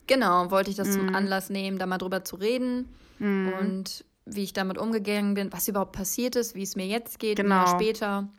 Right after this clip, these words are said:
Speaker 1: Und dass wir das
Speaker 2: Genau.
Speaker 1: alles mal so ein bisschen durchkauen.
Speaker 2: Ja,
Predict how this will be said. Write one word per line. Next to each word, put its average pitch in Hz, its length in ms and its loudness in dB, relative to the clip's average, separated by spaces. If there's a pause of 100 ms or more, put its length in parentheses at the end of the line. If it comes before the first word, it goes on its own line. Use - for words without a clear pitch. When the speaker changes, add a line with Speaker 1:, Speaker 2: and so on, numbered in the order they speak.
(840)
Speaker 1:
Und 185 100 -6
dass 190 140 -2
wir 208 60 0
das 196 120 -2
Speaker 2:
Genau. 180 120 0
Speaker 1:
alles 170 180 0
mal 196 120 -2
so 196 60 -4
ein 196 80 -2
bisschen 196 300 -2
durchkauen. 170 720 -4 (720)
Speaker 2:
Ja, 196 220 6